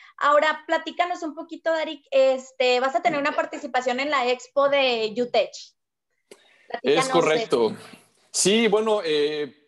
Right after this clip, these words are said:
Speaker 2: pues tuve la, ahora sí que la suerte que me invitaron a UTech. La verdad, me encanta lo, el, el proyecto que están haciendo. Eh, creo que sí es muy importante eso, ¿no? De educar a, a, a los chavos, a los niños, a, a,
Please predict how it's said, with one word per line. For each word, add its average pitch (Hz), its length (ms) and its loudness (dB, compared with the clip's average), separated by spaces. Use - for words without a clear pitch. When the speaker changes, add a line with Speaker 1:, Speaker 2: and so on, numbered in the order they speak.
Speaker 2:
pues 123 180 -20
tuve 180 220 -4
la, 156 240 0
ahora 147 180 -4
sí 147 140 -14
que 170 100 -10
la 139 140 -8
suerte 143 340 -8
que 151 80 -14
me 120 80 -14
invitaron 127 380 -10
a 120 40 -12
UTech. 135 500 -8
La 117 100 -10
verdad, 117 320 -10
me 131 100 -20
encanta 127 380 -12
lo, 123 180 -16
el, 104 160 -16
el 107 100 -18
proyecto 117 460 -16
que - 80 -20
están 113 240 -10
haciendo. 117 640 -10
Eh, 117 500 -8
creo 143 200 0
que 135 60 -8
sí 143 120 -2
es 135 80 -4
muy 147 160 0
importante 135 540 -2
eso, 131 200 -4
¿no? 123 180 -4
De 131 100 -2
educar 123 360 -2
a, 131 60 0
a, 113 460 -4
a - 40 -10
los 110 160 -20
chavos, 131 540 -8
a 110 60 -12
los 113 100 -20
niños, 127 400 -18
a, 107 580 -8
a, - 100 -20